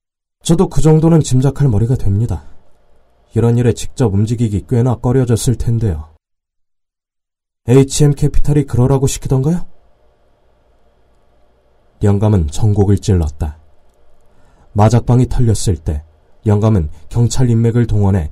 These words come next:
제보자가 기자라는 사실을 알아냈다. 그곳 종업원 중에 에이치엠 캐피탈과 관련 있는 사람은 구렁이뿐이었으나 그는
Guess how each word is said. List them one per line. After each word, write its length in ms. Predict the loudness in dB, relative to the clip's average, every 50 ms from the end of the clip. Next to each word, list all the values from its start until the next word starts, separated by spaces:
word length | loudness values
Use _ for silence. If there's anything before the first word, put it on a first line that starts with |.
| -10 -14 -10
제보자가 540 | -4 0 0 2 2 2 0 2 0 -2 -2
기자라는 580 | -4 -4 -4 0 0 0 2 2 2 2 2
사실을 500 | 0 0 -2 -2 -2 -2 0 0 0 0
알아냈다. 640 | 0 0 0 0 -2 -2 -4 -6 -8 -10 -10 -10 -12 _ _ _ _ _ _ _ _ _ _ _ _ _ _ _ _ _ _ _ _ _ _ _ _ _ _ _ _ _
그곳 300 | _ 2 4 4 4 4
종업원 400 | 2 0 2 2 4 4 2 2
중에 340 | 2 0 0 -2 -2 -4 -6 -10 -16 _ -6 0
에이치엠 340 | 0 0 0 0 0 -2 -2
캐피탈과 600 | 0 -2 -4 -4 -4 -4 -4 -2 0 0 0 -2
관련 420 | -2 -2 -2 0 0 2 2 2 0
있는 220 | 0 0 0 -2
사람은 480 | -2 -4 -4 -4 -2 -2 -2 -4 -4 -6 -12 -16 -12
구렁이뿐이었으나 1000 | -4 0 0 2 2 2 0 0 0 0 0 0 -2 -2 -4 -6 -6 -6 -6 -10 -14 _ _ _ _ _ _ _ _ _ _ _
그는 300 | -4 -2 0 0 -2 -4